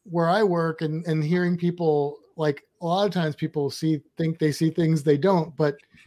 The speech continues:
but now, well, one, I know you guys, and two,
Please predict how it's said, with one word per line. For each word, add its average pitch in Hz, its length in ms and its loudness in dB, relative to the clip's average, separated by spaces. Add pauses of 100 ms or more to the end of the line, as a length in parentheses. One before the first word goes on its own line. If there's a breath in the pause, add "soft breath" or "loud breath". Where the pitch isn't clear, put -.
(300 loud breath)
but 143 120 2
now, 170 680 2 (100)
well, 165 140 2
one, 196 160 4
I 165 80 2
know 160 160 4
you 165 140 6
guys, 127 360 -2 (280 soft breath)
and 160 180 4
two, 196 560 6